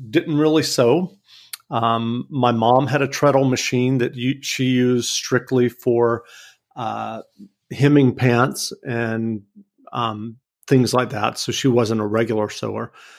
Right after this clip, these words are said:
Um, I later discovered that my paternal grandmother, um, had actually quilted, and they grew up in South Georgia. And again, it was strictly utilitarian quilts because they, uh,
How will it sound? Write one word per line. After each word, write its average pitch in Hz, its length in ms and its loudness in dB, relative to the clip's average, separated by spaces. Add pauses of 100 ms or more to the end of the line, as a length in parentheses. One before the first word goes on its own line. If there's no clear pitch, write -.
(180)
Um, 113 280 -6
I 127 80 0
later 156 340 6
discovered 120 760 0
that 120 140 -2
my 107 280 -4
paternal 127 500 -2
grandmother, 120 800 0 (460)
um, 113 340 -8
had 127 180 -2
actually 117 340 0
quilted, 127 640 0 (440)
and 117 540 -2
they 131 180 2
grew 127 240 4
up 117 180 -2
in 117 80 -2
South 110 380 -4
Georgia. 110 480 -4 (220)
And 120 260 -6
again, 123 240 2
it 135 80 2
was - 280 -6 (120)
strictly - 580 0
utilitarian 123 920 2
quilts 131 540 -4 (120)
because 120 400 0 (480)
they, 117 460 2
uh, 107 440 -6